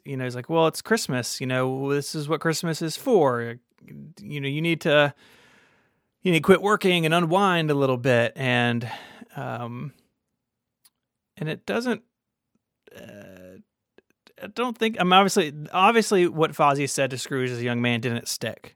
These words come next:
right? Because we know how Scrooge is in the present. Um, but a little bit of a curveball here is that he meets a friend of Fozzie's, uh, a woman named Belle.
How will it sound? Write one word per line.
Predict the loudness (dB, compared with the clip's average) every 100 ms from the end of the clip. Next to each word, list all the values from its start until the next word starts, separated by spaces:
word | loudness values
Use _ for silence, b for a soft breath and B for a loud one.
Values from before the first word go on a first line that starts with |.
| -6
right? | -4 -2
Because | -4 -2
we | 0
know | 2
how | 2 -2
Scrooge | -4 -10 -10 -10
is | -12 -12 -16 -20 _
in | -12 -10
the | -12
present. | -8 0 0 0 -10 -18 -20 b b b b b b -6
Um, | -2 0 -2 -4 -8 _ _ _ _
but | 4 6
a | 8
little | 6 6
bit | 4
of | 2
a |
curveball | 0 0 0 0 0 0
here | 0 -2 -2 -4 -4
is | -2 -2 -2 -6 -10 -8
that | -4 -2 -2 -4 -8
he | -6 -4
meets | -2 0 -2 -2 -6 -8 -8 -12 _ _ _ _
a | -6 -6
friend | -2 2 4 2 0
of | -4 0
Fozzie's, | 0 0 -2 -6 -8 -10 -6
uh, | -4 -2 -2
a | 0
woman | 0 2 0
named | -2 -4 -6
Belle. | -4 -6 -10